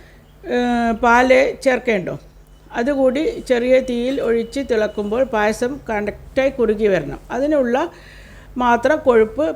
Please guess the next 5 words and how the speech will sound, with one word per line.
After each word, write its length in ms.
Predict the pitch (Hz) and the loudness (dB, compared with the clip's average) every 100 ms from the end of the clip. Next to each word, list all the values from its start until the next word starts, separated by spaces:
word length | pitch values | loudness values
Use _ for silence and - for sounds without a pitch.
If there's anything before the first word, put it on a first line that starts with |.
| 262 | -4
പച്ചരി 580 | 240 - 254 254 277 - - - - 220 | -6 -4 -4 -4 -6 -10 -18 -20 -6 0
കലക്കി 420 | 214 214 277 302 | 0 0 -4 -4
നമ്മൾ 380 | 240 233 262 - - - | -4 -4 -4 -6 -8 -2
ശരിയാക്കി 440 | 240 233 226 220 | 0 2 2 2
വെക്കണം. 500 | 277 185 151 139 - | 0 0 -4 -8 -12